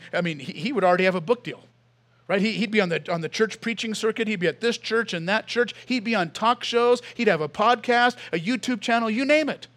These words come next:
But instead, uh, God sends him to the desert. He sends him to Arabia. Why? To get his B D. What's that, his bachelor's degree? No, his backside of the desert degree.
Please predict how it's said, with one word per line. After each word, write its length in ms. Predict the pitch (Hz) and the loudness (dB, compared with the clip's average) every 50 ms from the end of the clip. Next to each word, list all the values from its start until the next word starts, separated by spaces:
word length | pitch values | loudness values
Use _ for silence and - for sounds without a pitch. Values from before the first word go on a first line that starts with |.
| _ _ _ _ _ _ _ _ _ _ _ _ _ _ _ _ _ _ _ _ - - - | _ _ _ _ _ _ _ _ _ _ _ _ _ _ _ _ _ _ _ _ -20 -4 0
But 160 | 185 190 175 | 2 4 4
instead, 840 | 165 156 151 - - - - - - 269 339 381 330 170 180 - - - _ _ _ _ _ _ _ - | 2 0 -4 -6 -8 -8 -4 -2 0 2 2 2 2 2 2 0 -2 -8 _ _ _ _ _ _ _ -12
uh, 220 | - - - - 220 | -8 -6 -4 -4 -4
God 340 | 196 160 - 214 247 262 254 | -2 0 2 4 4 4 2
sends 300 | - - 233 220 208 226 | 0 -4 -2 -2 -2 -4
him 100 | 214 196 | -4 -4
to 180 | - - 202 | -6 -6 -6
the 120 | 165 185 180 | -4 -4 -6
desert. 440 | 156 143 - 202 208 214 180 165 | -6 -6 -2 -2 0 0 -2 -4
He 80 | 156 160 | -6 -8
sends 200 | 151 208 208 196 | -6 -6 -6 -6
him 100 | 214 196 | -6 -6
to 140 | - - 208 | -4 -2 -2
Arabia. 420 | 190 190 202 220 226 180 165 147 | 0 2 2 0 0 0 -2 -6
Why? 460 | 139 143 151 165 180 208 247 277 277 - - - _ - | -6 -4 -4 -2 -2 -2 -2 -2 -4 -6 -12 -20 _ -10
To 100 | - 170 | -8 -4
get 200 | 143 202 233 233 | 0 0 0 2
his 220 | 190 196 180 131 | 2 0 0 0
B 540 | 135 127 - - 214 233 240 262 285 277 254 | -4 -10 -6 -2 -2 -2 0 -2 -4 -4 -6
D. 540 | 214 147 - 220 220 196 156 120 110 110 - _ _ _ _ _ _ _ _ _ _ _ _ _ | -6 -6 -4 -2 -2 -2 -4 -6 -12 -20 -20 _ _ _ _ _ _ _ _ _ _ _ _ _
What's 160 | - 180 - | -10 -6 -4
that, 80 | 180 151 | -2 -4
his 120 | 147 139 | -4 -4
bachelor's 440 | - 147 156 175 180 - 214 214 202 | -4 -2 -2 0 -2 -2 -6 -8 -8
degree? 240 | 220 202 233 233 214 | -6 -6 -6 -4 -4
No, 340 | 196 233 226 180 139 117 - - - | -4 -4 -2 -4 -4 -6 -10 -12 -6
his 180 | - 185 180 143 | -4 -4 -4 -4
backside 800 | 131 120 - 170 180 208 240 - - - - - 202 190 202 190 | -6 -6 -2 2 2 2 2 0 -2 -6 -2 0 2 2 2 2
of 140 | 185 156 147 | 0 -4 -6
the 80 | 180 | -8
desert 560 | 165 147 135 131 185 180 170 143 147 123 - - | -8 -8 -4 -2 0 0 0 -2 -6 -12 -14 -14
degree. 400 | 151 143 - 139 123 110 - | -14 -12 -12 -12 -14 -14 -16